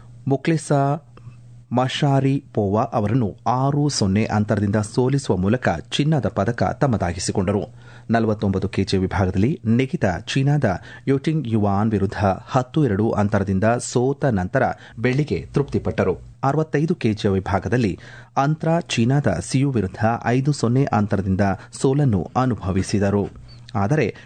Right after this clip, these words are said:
ಚೀನಾದ ಟಾಂಗ್ ಡಾಕ್ ವಿರುದ್ಧ ನಾಲ್ಕು ಆರು ಅಂತರದ ಕಠಿಣ ಸೋಲಿನ ನಂತರ ತಾನಿಯಾ ಬೆಳ್ಳಿ ಪದಕ ವಿಜೇತರಾದರು. ನಲವತ್ತು ಕೆಜಿ ವಿಭಾಗದಲ್ಲಿ ಪಾಲಕ್ ಚೀನಾದ ಮಿನ್ಯಾ ಫಾಂಗ್ ವಿರುದ್ಧ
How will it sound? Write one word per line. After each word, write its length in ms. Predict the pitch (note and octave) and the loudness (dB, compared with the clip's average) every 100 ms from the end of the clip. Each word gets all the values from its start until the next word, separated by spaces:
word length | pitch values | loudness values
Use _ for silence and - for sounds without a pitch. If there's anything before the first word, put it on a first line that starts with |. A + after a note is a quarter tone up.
| - | -6
ಚೀನಾದ 460 | - A2 G2 F#2+ C#3+ - - | -2 2 2 2 -2 -4 -4
ಟಾಂಗ್ 300 | B2 C3+ C#3+ | 0 0 0
ಡಾಕ್ 300 | B2 C3+ - - - - | 0 -2 -2 -8 -8 -2
ವಿರುದ್ಧ 340 | A2 A2 A2 F#2 - | 0 2 0 -2 0
ನಾಲ್ಕು 680 | A#2 A#2+ B2 C3 - D3 D3 - | 2 2 2 0 0 0 0 0
ಆರು 320 | G2+ G#2 A#2+ | 0 2 0
ಅಂತರದ 720 | - G#2+ G#2 G2+ G2 A2 A#2+ - - | 2 0 2 0 2 0 0 -6 2
ಕಠಿಣ 460 | C3 C3 D#3+ D#3 | 2 4 0 2
ಸೋಲಿನ 500 | D3 - A#2 B2+ C#3+ | 0 0 0 2 2
ನಂತರ 340 | C3+ F#2 G2 A2 E2 - | 0 0 0 -2 -2 -2
ತಾನಿಯಾ 400 | G2+ G2+ G2+ C#3 - - | 0 2 2 0 -2 -6
ಬೆಳ್ಳಿ 280 | A#2 C3+ D#3 | 0 2 0
ಪದಕ 540 | F3 F#2 G#2 G#2 E2+ - | -2 -2 0 0 -2 0
ವಿಜೇತರಾದರು. 1200 | B2 A2 C3 B2+ C#3+ C3 E2+ G2 G#2+ G2 - - - - - - - - - C3+ | -2 0 -2 0 0 0 0 0 0 0 -4 -20 -20 -20 -20 -20 -20 -20 -8 -2
ನಲವತ್ತು 380 | C#3+ F3 - | 0 0 0
ಕೆಜಿ 260 | F#3 E3+ F3 | 0 0 2
ವಿಭಾಗದಲ್ಲಿ 560 | D3+ A#2+ A#2 B2+ F#2+ E2 | 2 2 0 0 0 0
ಪಾಲಕ್ 440 | A2+ A2 B2+ - - | 0 2 0 -2 -6
ಚೀನಾದ 560 | - A#2 B2 B2+ E2+ - | -2 0 2 0 -2 -2
ಮಿನ್ಯಾ 400 | A#2+ C#3+ D3 D#3 | 0 0 2 0
ಫಾಂಗ್ 420 | D3 - G2+ G#2 - | 0 0 0 0 0
ವಿರುದ್ಧ 340 | F#2+ F2+ | 0 0